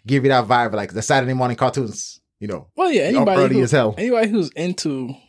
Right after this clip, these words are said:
Speaker 2: Star Wars, like, really into Star Wars, they look forward to the episodes.
Speaker 1: Yeah.
Speaker 2: You know, so you gotta expect them to drag that shit out. How much episode this season's supposed to have, you know?
Speaker 1: Um, I'm not certain. I'll have to, I'll have to double check it out.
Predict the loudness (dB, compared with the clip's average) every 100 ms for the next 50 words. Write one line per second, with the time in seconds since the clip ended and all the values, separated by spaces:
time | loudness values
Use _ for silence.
0 | _ -16 0 4 4 2 -2 -4 -6 -6
1 | -2 2 2 2 0 -4 -4 -4 -6 -10
2 | -18 _ _ _ _ _ _ 4 4 2
3 | 2 4 2 0 -4 -4 -6 -6 -10 0
4 | 2 2 -6 _ _ _ _ _ -8 -4
5 | -4 -4 -4 -2 0 2 0 -2 -4 -4
6 | -4 -4 0 0 0 0 -4 -4 -4 -4
7 | -6 -20 _ _ _ -20 -6 0 2 2
8 | 4 2 4 2 2 0 2 0 2 0
9 | 0 -2 -2 _ _ _ -2 0 2 2
10 | 2 0 -6 -2 2 2 2 0 2 2
11 | 2 0 0 0 -2 -4 -4 -4 -4 -4